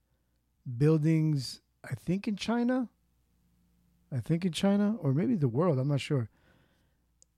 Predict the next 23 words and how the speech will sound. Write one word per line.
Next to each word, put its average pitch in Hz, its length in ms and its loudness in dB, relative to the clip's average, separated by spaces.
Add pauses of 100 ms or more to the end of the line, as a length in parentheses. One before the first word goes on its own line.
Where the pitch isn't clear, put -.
And 147 280 2
there's 156 160 2
an 160 100 2
actual 160 340 2
video 147 440 2
out 139 240 0
there 131 500 0 (500)
of 123 200 -6 (100)
when 135 200 0
he 131 120 4
passed. 127 640 -2 (1040)
And 120 220 -4
that 147 180 2
sucks, - 640 0 (420)
'cause 143 140 2
I 156 100 4
saw 170 360 2
a 151 60 0
couple 147 280 -4
of 127 80 -4
snippets 160 480 -4
of 175 160 -4
it. 180 160 -6